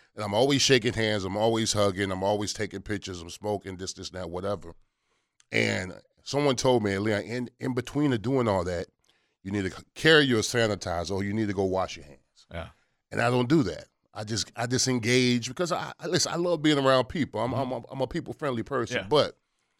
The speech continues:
Speaker 1: somewhere in between Saturday night and Sunday morning,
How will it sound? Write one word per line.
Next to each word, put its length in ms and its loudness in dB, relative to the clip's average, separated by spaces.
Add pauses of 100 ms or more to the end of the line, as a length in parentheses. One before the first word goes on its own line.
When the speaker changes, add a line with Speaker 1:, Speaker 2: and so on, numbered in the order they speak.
(320)
Speaker 1:
somewhere 500 8
in 120 6
between 680 -2
Saturday 580 2
night 380 0
and 200 -12
Sunday 360 2
morning, 580 -2